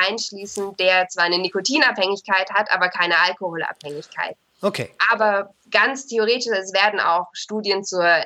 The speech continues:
Speaker 1: ähm, zur Nikotinabhängigkeit durchgeführt, nicht von uns, die laufen im Moment in den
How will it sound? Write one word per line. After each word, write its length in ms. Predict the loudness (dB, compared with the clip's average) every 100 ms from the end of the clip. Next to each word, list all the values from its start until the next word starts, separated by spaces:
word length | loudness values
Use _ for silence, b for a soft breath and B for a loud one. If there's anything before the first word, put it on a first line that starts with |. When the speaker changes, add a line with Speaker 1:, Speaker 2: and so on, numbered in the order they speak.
| -2
Speaker 1:
ähm, 600 | 0 2 0 0 0 -2 -2 0
zur 140 | 2
Nikotinabhängigkeit 1000 | 2 2 2 4 4 2 0 2 0 -2 0
durchgeführt, 680 | 0 0 -2 -2 0 0 2
nicht 200 | 0 2
von 160 | -2
uns, 360 | 2 2 0 -2
die 100 | 0
laufen 420 | 2 4 0 -2
im 100 | -2
Moment 380 | 0 0 0 -2
in 140 | -4
den 260 | -2 -2 -2